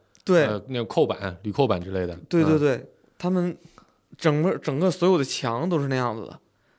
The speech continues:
Speaker 2: 嗯。
Speaker 1: 然后我当时就特别新奇，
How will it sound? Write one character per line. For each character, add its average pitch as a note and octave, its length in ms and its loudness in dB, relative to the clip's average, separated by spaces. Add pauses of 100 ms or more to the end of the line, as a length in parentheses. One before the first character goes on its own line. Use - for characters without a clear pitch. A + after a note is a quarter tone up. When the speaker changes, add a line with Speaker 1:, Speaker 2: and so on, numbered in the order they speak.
Speaker 2:
嗯。 F#2+ 280 -2
Speaker 1:
然 E3+ 100 2
后 A3 60 4
我 F#3+ 80 6
当 G3+ 160 2
时 G#3 120 4
就 G#3 140 6
特 - 240 4
别 F#3+ 100 10
新 G#3+ 340 6
奇， A2 400 -4